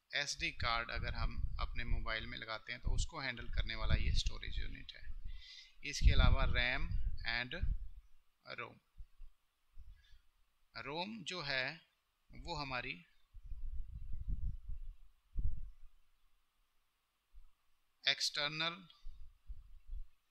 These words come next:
जो hard drive होती है computer की उसके equivalent होती है यहाँ पर। And ram means random access memory, काफ़ी डिटेल से study करेंगे आगे। And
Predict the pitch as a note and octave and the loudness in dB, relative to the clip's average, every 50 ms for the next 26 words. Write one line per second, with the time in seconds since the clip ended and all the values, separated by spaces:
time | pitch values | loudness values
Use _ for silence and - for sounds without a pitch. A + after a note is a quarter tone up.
0 | _ _ _ - - C3+ B2 - - A2 A#2 C#3+ E3 D#3 F3 F#3 F#3 F3 D#3+ D3+ | _ _ _ -16 -14 -14 -14 -10 -6 -2 0 0 0 0 0 0 0 0 -2 -6
1 | C#3+ - - C#3 C3+ - C3 B2+ A#2+ A#2+ A#2+ A2+ - A#2 A#2 A2 - A#2+ B2 A#2+ | -8 -4 -4 -4 -4 -4 -6 -12 -10 -12 -12 -12 -12 -12 -14 -12 -10 -8 -8 -4
2 | - - - - - - - - - C#3 - - - D3 C3 A#2+ B2 A#2+ A#2 A#2 | -2 -2 -2 -2 -2 -8 -10 -12 -12 -10 -10 -6 -4 -4 -4 -4 -8 -10 -8 -8
3 | A#2+ B2 B2 B2+ - - - C3 C3+ D3+ - - - - - - - - - - | -8 -8 -10 -16 -14 -12 -10 -10 -10 -8 -2 6 10 12 12 12 12 12 10 8
4 | - - - - - - - - C3 A#2+ A2+ B2+ B2+ - - D3+ D#3 - - - | 8 6 6 6 6 4 4 2 2 0 2 2 0 -2 -2 -2 -2 -2 -2 -2
5 | - - - - - - - - - - _ _ _ _ _ _ _ - - - | -6 -6 -10 -12 -12 -14 -16 -18 -20 -20 _ _ _ _ _ _ _ -16 -8 -2
6 | - - - - - - - - - - - - - - - - - C3 B2+ B2 | 0 4 4 6 6 8 8 8 6 6 6 6 6 6 6 4 4 4 4 4
7 | A#2+ B2+ C3 C#3+ D3 D3 C#3+ C#3+ C#3+ - C#3 B2+ B2+ A#2+ B2 C3+ C#3 C3 C3 B2+ | 4 4 4 4 2 0 0 0 0 0 0 -2 -2 -2 -4 -6 -6 -6 -4 -4
8 | - - D3 - - C3+ C3 C3 C3+ D3+ - - C3+ - - C3+ B2+ B2+ A#2+ C3 | -4 -4 -4 -6 -6 -6 -10 -10 -12 -14 -10 -10 -10 -8 -8 -10 -8 -6 -4 -4
9 | B2+ B2+ - - B2+ - - B2+ B2 C3 B2+ B2+ B2 B2 B2 B2+ A#2+ A#2+ A#2+ C3 | -4 -4 -6 -6 -6 -6 -6 -6 -8 -8 -6 -6 -6 -6 -6 -6 -8 -8 -10 -16
10 | E3 E3+ _ _ _ _ _ - _ _ _ _ - - A#1+ B1 A#2+ A#2+ - | -20 -20 _ _ _ _ _ -20 _ _ _ _ -10 -8 -8 -6 -8 -10 -12